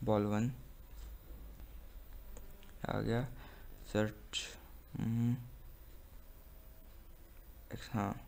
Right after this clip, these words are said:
सेट बॉल, नहीं, ये नहीं होगा यहाँ पे, सॉरी, सेट, हाँ, इसे यहाँ करना है।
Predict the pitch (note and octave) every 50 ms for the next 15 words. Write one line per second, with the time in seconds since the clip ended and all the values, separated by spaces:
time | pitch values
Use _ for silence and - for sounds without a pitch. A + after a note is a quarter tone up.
0 | - - - - - - - - A2 A2 A2 A2+ - C3 A#2 G#2+ G#2+ A2 A2 A2+
1 | - - - - - - - - - - - - - - - - - - - -
2 | - - - - - G2+ G2+ G2+ G#2 A2 A2 A2 G#2+ G#2 G#2 G#2 G#2 G#2 G#2 G#2+
3 | G#2+ A2 - - G#2+ A2+ - - - - - - - - - - - - - -
4 | - - F#2 F#2 - - G#2+ G#2+ - - - - - - - - - - - -
5 | - - - - - - - - - - - - - - - - - - - -
6 | - - - - - - - - - - - - - - - - - - - -
7 | - - - - - - - - - - - - - - - - - - - -
8 | - - - - - - - - - A2+ A2+ A#2 A#2 A#2 - - A2+ A2+ A#2 A#2
9 | A2+ A2+ A#2 A#2+ C3+ C3 - - - - - - - - - - - - - -
10 | - - - - - - - - - - - - - - - - - - - -
11 | - - - - - - - G2+ - - - - - - - - - - - -
12 | - - - - - - - - - - - - - - - - - - - -
13 | - - - - - - - - - - - - - - A#2 A2+ A2+ A2 A2 A2+
14 | A2+ - A2 G#2+ A2 G#2 G#2 G#2+ A#2+